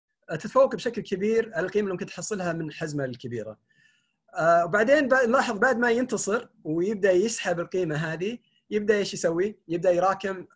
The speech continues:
آه، أشياء ثانية فوقها. شفناها مثلًا في جوجل لما عملوا، آه، جوجل دوكس اللي هي، آه، الخدمات اللي تنافس مايكروسوفت أوفيس. في البداية فرقوا أشياء كثيرة اللي ما كان الواحد يحتاجها من مايكروسوفت أوفيس،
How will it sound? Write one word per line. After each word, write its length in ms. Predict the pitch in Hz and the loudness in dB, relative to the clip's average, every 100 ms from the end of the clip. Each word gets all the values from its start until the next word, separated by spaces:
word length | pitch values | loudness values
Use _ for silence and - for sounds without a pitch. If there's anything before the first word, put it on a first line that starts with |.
| 160 | -4
آه، 380 | 143 143 139 135 | -2 0 -2 -6
أشياء 280 | - 175 | -2 -2
ثانية 300 | 147 170 156 | 0 0 -2
فوقها. 360 | 127 120 113 113 | -2 -6 -6 -10
شفناها 420 | - 156 208 196 | -10 -2 0 2
مثلًا 280 | 190 180 165 | 0 -2 -2
في 140 | 156 | -4
جوجل 420 | 151 185 190 202 196 _ _ - | -2 0 2 0 -4 _ _ -6
لما 300 | 151 160 151 | -4 -2 -2
عملوا، 520 | 190 175 156 143 131 135 | -2 0 0 -2 -4 -6
آه، 380 | 131 127 123 120 | -6 -4 -4 -6
جوجل 460 | 123 160 156 139 123 | -6 -4 -4 -4 -2
دوكس 400 | 143 214 - - | -2 -2 -8 -10
اللي 200 | 127 143 | -6 -4
هي، 220 | 139 123 | -4 -6
آه، 560 | 123 123 120 120 123 | -8 -6 -6 -8 -10
الخدمات 500 | 120 123 - 151 151 | -12 -10 -6 -4 -4
اللي 260 | 135 123 123 | -6 -6 -6
تنافس 560 | 123 151 147 - 123 147 | -6 -4 -4 -6 -6 -6
مايكروسوفت 500 | 143 143 - 127 - | -6 -6 -6 -6 -6
أوفيس. 500 | 135 131 220 - _ _ _ _ _ | -10 -6 -6 -6 _ _ _ _ _
في 60 | 208 | -6
البداية 440 | 190 214 208 202 | 0 2 4 2
فرقوا 420 | - 214 208 180 | 0 -2 -2 -4
أشياء 240 | 170 208 196 | -2 -2 -4
كثيرة 360 | 156 196 196 | -4 -2 -2
اللي 400 | 190 165 151 156 | -2 -6 -4 -4
ما 140 | 170 190 | -4 -4
كان 240 | 196 175 | -6 -6
الواحد 520 | 156 151 - - 151 | -6 -6 -10 -14 -12
يحتاجها 400 | 139 - 147 131 | -8 -6 -4 -4
من 140 | 131 127 | -8 -8
مايكروسوفت 540 | 131 127 - 127 127 | -10 -10 -10 -10 -8
أوفيس، 520 | 135 135 233 262 - | -10 -8 -10 -10 -14